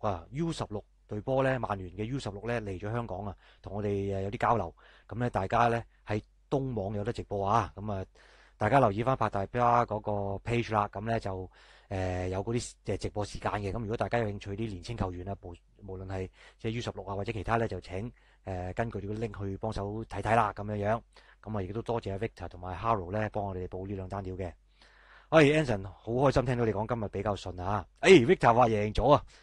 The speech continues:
Victor 報料話畀我哋聽，我哋 reserve team 係，今日係，呃，迎接，呃，應該係主場對李斯特城啊，我哋贏咗。OK，聽日會有多少少報道嘅，我已經，啊，搵咗幫手㗎喇。哦，Mitchell 入波一比零，OK。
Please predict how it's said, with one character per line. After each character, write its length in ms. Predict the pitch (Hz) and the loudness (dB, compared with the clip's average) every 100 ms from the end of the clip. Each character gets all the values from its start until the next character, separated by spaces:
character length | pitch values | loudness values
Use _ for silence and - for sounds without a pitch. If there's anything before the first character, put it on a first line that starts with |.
| - | -6
Victor 240 | - 151 113 | -4 0 0
報 160 | 123 | 2
料 120 | 123 135 | 4 4
話 60 | |
畀 40 | 110 | 6
我 120 | 123 | 4
哋 60 | 117 | 2
聽， 240 | 131 113 - _ _ _ _ - | 0 -2 -12 _ _ _ _ -8
我 100 | 127 | -2
哋 120 | 117 | 0
reserve 280 | 110 113 151 | 0 2 2
team 220 | 139 139 120 | 2 0 0
係， 200 | 101 95 - - - | 0 -2 -10 -20 -2
今 120 | 160 | 2
日 40 | |
係， 360 | 139 120 113 113 | 4 4 4 2
呃， 180 | 104 107 | 2 2
迎 140 | 101 | 0
接， 180 | 95 120 - | -4 -8 -8
呃， 160 | - 110 | -4 0
應 120 | 175 | 2
該 100 | 214 | 6
係 120 | 196 120 110 | 6 4 -2
主 40 | |
場 180 | 147 98 | -6 -6
對 140 | 92 110 | -4 -2
李 80 | |
斯 120 | 113 127 | -2 -2
特 60 | 107 | -4
城 160 | 90 | -6
啊， 120 | 98 - _ | -10 -12 _
我 120 | 101 | -8
哋 40 | |
贏 240 | 98 90 87 | -4 -6 -2
咗。 80 | 104 107 | -2 -2
OK， 280 | 104 117 101 - - - _ _ _ _ _ | -2 -2 -2 -8 -20 -20 _ _ _ _ _
聽 140 | 143 | -2
日 80 | 131 | 0
會 120 | 104 110 | 2 0
有 60 | |
多 200 | 113 127 | 0 0
少 120 | 127 | 0
少 100 | 117 | 0
報 160 | 120 107 | 0 0
道 80 | 98 | 0
嘅， 160 | 92 90 - | -2 -4 -6
我 100 | 98 | -4
已 60 | 101 | -4
經， 220 | 113 120 _ _ _ _ | -4 -8 _ _ _ _
啊， 200 | 101 110 | -2 2
搵 100 | 101 | 2
咗 80 | 107 | 0
幫 220 | 110 110 110 | 2 4 4
手 220 | 82 92 | 0 -4
㗎 80 | 90 | -6
喇。 80 | 87 _ _ _ _ _ _ _ _ _ _ _ | -8 _ _ _ _ _ _ _ _ _ _ _
哦， 280 | 170 180 123 | 4 6 6
Mitchell 480 | 165 - - 90 | 2 0 -4 -2
入 80 | 98 | -4
波 300 | 101 139 127 | 0 2 2
一 80 | 107 123 | 2 -2
比 140 | - 98 | -4 -4
零 260 | 90 82 | -6 -8
，OK。 340 | 101 101 107 | -8 -4 -4